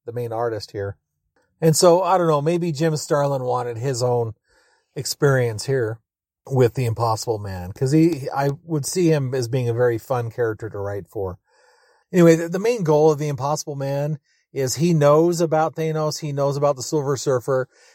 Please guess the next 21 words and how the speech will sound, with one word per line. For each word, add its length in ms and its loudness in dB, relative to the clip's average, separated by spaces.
and 160 -4
his 380 0
theory 420 4
is 420 2
that 360 -4
Thanos 500 2
is 160 0
so 320 4
grim 640 2
and 260 -8
dark 560 0
and 260 -8
serious 680 2
that 240 -2
Silver 400 4
Surfer, 720 2
in 140 -4
order 260 6
to 160 -12
defeat 420 -6
him, 420 -4